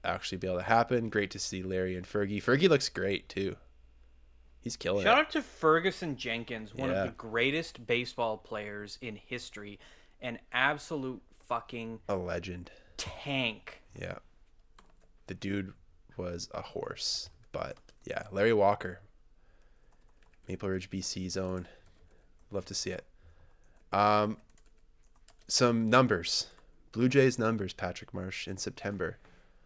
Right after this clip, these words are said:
Speaker 1: The
Speaker 2: Deliver.
Speaker 1: rota-, the rotation. Let's look through this. Robbie Ray, two and oh with a two E R A, eighteen innings pitched, thirty-one strikeouts.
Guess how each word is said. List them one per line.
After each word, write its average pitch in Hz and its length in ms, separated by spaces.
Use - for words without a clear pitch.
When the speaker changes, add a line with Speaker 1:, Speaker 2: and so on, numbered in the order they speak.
Speaker 1:
The 135 100
Speaker 2:
Deliver. 110 260
Speaker 1:
rota-, 110 100
the 110 120
rotation. 120 720
Let's 98 220
look 127 120
through 127 100
this. 117 420
Robbie 143 300
Ray, 139 500
two 156 200
and 135 100
oh 135 100
with 131 120
a 110 40
two 131 480
E 120 140
R 107 180
A, 104 360
eighteen 113 280
innings 104 180
pitched, - 420
thirty-one 127 540
strikeouts. - 800